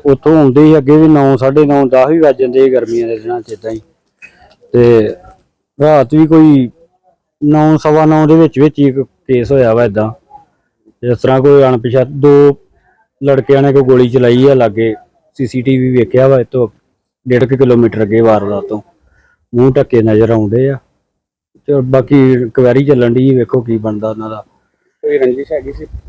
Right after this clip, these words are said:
Speaker 2: ਕੋਈ ਪਹਿਲਾਂ ਕੋਈ ਰੰਜਿਸ਼ ਕਿਸੇ ਨਾਲ?
Speaker 1: ਰੰਜਿਸ਼ ਕੋਈ ਨਹੀਂ, ਅੱਠ ਦਸ ਮਹੀਨੇ ਪਹਿਲਾਂ ਦਸ ਕੁ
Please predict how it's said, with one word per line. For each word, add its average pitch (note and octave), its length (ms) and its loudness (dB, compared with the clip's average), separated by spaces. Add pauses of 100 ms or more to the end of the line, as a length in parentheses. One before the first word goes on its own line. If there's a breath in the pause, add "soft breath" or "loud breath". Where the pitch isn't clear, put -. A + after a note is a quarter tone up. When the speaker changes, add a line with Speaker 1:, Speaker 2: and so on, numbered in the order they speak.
(120)
Speaker 2:
ਕੋਈ - 160 -6
ਪਹਿਲਾਂ B2 260 -6
ਕੋਈ A#2+ 120 -6
ਰੰਜਿਸ਼ A2 320 -10
ਕਿਸੇ A#2 180 -4
ਨਾਲ? A2+ 300 -6
Speaker 1:
ਰੰਜਿਸ਼ A3+ 380 0
ਕੋਈ G#3 340 2
ਨਹੀਂ, G3+ 180 4 (140)
ਅੱਠ D3 100 -2 (120)
ਦਸ E3+ 180 2
ਮਹੀਨੇ F3+ 300 0
ਪਹਿਲਾਂ D#3+ 340 0
ਦਸ C#3+ 240 0
ਕੁ C#3+ 240 -2